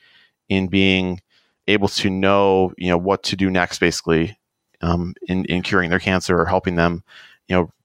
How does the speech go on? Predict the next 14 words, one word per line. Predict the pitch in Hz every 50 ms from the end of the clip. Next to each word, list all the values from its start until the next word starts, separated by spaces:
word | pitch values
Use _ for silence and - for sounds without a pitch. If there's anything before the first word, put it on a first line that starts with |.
| _
rid | - - 196
themselves | 170 190 - - 92 80 -
of | 87
the | 76 87
cancer. | - - 90 82 - - 82 73
So | - - 92 90 90 87 - _ _ _ _ _ _ _ _ _ _ - - - - -
this | 107 98 - -
whole | 131 120 107
game, | - 107 107 117 113 101
it | 90 -
creates | - 110 101 95 - -
an | 85
experience | 85 - - - - 131 151 131 101 92 90 92 - -
of, | 87 92 92 92 87 - -